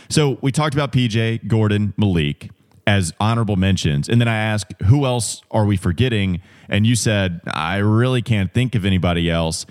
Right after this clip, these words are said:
And then you get to Devontae, and it's like, well, duh, we gotta mention the most improved player of the year candidate from last year. We gotta mention somebody that comes in with all of this hype, all of this excitement, someone that I have mentioned a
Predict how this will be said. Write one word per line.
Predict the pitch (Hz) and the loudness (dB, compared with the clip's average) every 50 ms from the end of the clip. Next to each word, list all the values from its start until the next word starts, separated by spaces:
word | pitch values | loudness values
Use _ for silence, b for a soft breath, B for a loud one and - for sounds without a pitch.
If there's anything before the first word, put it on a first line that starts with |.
| B B B B B B | B B B B B B
And | - 117 127 | 0 2 2
then | 147 160 | 2 2
you | 147 | 0
get | 120 135 - | 0 -2 0
to | - 107 | 0 0
Devontae, | 101 82 104 107 135 175 170 143 120 107 | 0 0 0 -2 -2 0 0 0 0 0
and | 101 | 0
it's | 101 - 107 | -2 -2 0
like, | 104 95 92 90 - _ _ - | 0 0 0 -2 -6 _ _ -8
well, | - 110 107 | -4 -2 -2
duh, | 98 - 131 156 190 196 165 120 - - _ | 0 0 0 0 2 0 -2 -2 -4 -8 _
we | - - 110 - 127 139 135 | -12 -12 -8 -2 0 0 0
gotta | 104 123 131 127 220 254 | 0 0 -2 -2 0 0
mention | 233 185 151 139 104 - 127 117 107 98 92 87 - _ _ _ - | 0 0 0 0 0 0 0 0 2 0 0 -2 -4 _ _ _ -14
the | - 110 104 123 | -4 0 2 2
most | 127 135 147 156 - - | 2 2 2 0 0 -2
improved | 131 107 - 131 127 107 | 0 2 2 0 0 0
player | - 131 120 120 | 0 0 2 2
of | 113 101 | 2 2
the | 98 | 2
year | 95 110 143 175 | 2 2 0 0
candidate | 170 - 135 120 107 92 98 95 | 0 0 0 0 2 0 -2 -2
from | - 107 98 | 0 0 2
last | 95 90 85 82 78 - - | 2 2 2 0 -2 -2 0
year. | 135 139 107 78 71 65 - B B B B B B B | 0 0 0 0 -2 -4 -6 B B B B B B B
We | - 135 139 | 0 0 2
gotta | 107 143 147 170 214 220 | 2 0 -2 0 0 0
mention | 190 156 143 127 - - 123 113 107 98 - - _ - | 0 0 0 0 0 0 0 0 0 -2 -4 -6 _ -10
somebody | - - - 156 147 143 139 139 | -4 0 0 2 2 2 2 0
that | 123 104 110 101 - | 0 0 0 -2 0
comes | - 127 127 135 123 98 107 | 0 2 2 4 2 2 2
in | 123 120 120 117 | 2 2 2 2
with | 107 104 - 107 | 2 0 0 0
all | 98 113 120 123 | 0 0 0 -2
of | 113 95 | 0 0
this | 107 98 - | 0 -2 -2
hype, | - - 131 131 131 117 - - - | -2 -2 -2 -2 -2 -4 -6 -6 -4
all | - 113 120 120 | -2 -2 0 0
of | 110 95 | -2 -2
this | 107 95 - | -2 -2 -2
excitement, | - 87 - - 131 131 131 117 - 127 123 117 - B B B B B | -2 -4 -2 0 0 0 0 0 -2 0 0 -2 -2 B B B B B
someone | - - 202 208 214 208 196 | -2 -2 0 0 0 2 2
that | 190 180 | 0 0
I | 175 180 196 196 175 156 - | 0 0 -2 -4 -4 -2 0
have | 143 151 156 143 117 - | 0 0 0 0 -4 -4
mentioned | 139 151 165 - - 147 135 | -4 -2 -2 0 0 2 2
a | 131 117 | 0 0